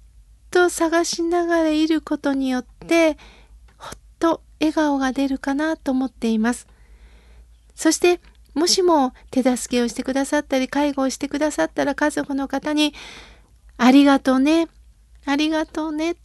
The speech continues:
と伝えてみてください。私も介護をする中で、しんどさはたくさんありました。だけども、「ありがと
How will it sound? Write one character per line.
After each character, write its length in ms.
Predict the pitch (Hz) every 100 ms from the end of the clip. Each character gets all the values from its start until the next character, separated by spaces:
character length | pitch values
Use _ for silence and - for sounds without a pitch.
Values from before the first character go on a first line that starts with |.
| -
と 140 | 302
伝 320 | 302 - 302 302
え 40 |
て 160 | 311 311
み 100 | 311
て 140 | 311
く 80 | 285
だ 160 | 285
さ 180 | 277 330
い。 120 | 330 - _ - - - _ - - - -
私 320 | 285 370 392
も 440 | 392 392 392 370 -
介 240 | 349 370
護 140 | 320
を 100 | 285
す 160 | 269 269
る 120 | 269
中 320 | 269 277 254
で、 320 | 240 269 262 - - -
し 240 | - 302 320
ん 80 |
ど 140 | 311 320
さ 160 | -
は 100 | 285
た 140 | 277 277
く 100 | -
さ 300 | - - 359
ん 40 |
あ 60 | 359
り 100 | 339
ま 140 | 330
し 80 | -
た。 200 | 277 - _ _ - -
だ 120 | 339
け 120 | 370
ど 120 | 349
も、 400 | 320 370 381 294 - - - - - -
「あ 100 | 269
り 140 | 262 247
が 160 | 240
と 360 | - 294 320